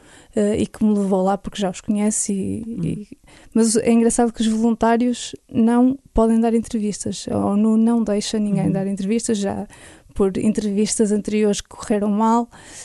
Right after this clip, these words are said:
Speaker 1: e então eles não estão autorizados. E eu só falei com, com migrantes,
Speaker 2: Uhum.
Speaker 1: eh, mas foi sempre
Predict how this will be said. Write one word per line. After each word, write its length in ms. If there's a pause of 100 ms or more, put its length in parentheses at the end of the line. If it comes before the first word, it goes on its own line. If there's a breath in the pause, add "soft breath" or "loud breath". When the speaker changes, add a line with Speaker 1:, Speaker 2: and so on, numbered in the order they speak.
(120 loud breath)
Speaker 1:
e 240
então 300
eles 120
não 80
estão 160
autorizados. 500
E 80
eu 80
só 160
falei 360
com, 520
com 160
migrantes, 680 (280 loud breath)
Speaker 2:
Uhum. 160
Speaker 1:
eh, 380
mas 200
foi 200
sempre 440